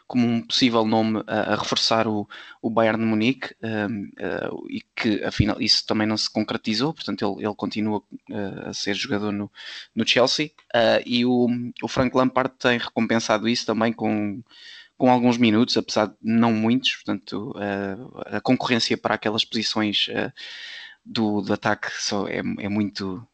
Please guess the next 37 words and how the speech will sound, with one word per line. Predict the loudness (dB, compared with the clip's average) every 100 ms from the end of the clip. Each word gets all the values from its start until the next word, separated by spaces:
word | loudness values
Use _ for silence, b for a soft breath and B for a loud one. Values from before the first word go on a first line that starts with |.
| -8
é | 0
muito | 0 0
forte, | 0 0 -2 -6
portanto | -8 -4
tem, | -4 -4
tem | -4 -2
grandes | 0 0
nomes | 2 0 -2 -4
o, | -6 -10 -12 -6
o |
ataque | -4 -4 -4
do | -2
Chelsea. | -2 -2 -8 B B B B B B
Ah, | -4 0 2 0
Filipe, | 4 6 6 4 -2
ah, | -4 -4 -2 -2 -2 -4
queria | 0 0
então | 2 0
perguntar-te | 0 -2 0 -2
qual | -2 -2
é |
que | -2 -2
é |
a | -2
opinião | -2 -2 -2
que | -4
tu |
tens | -2 -2
sobre | 0 0
este | 0 -2
jogador | -4 -2 -4 -6 B B B
e | 0
já | 2 2
agora, | 2 2 2 0
ah, | 0 0
queria | -2 -4
que | -4 -4 -4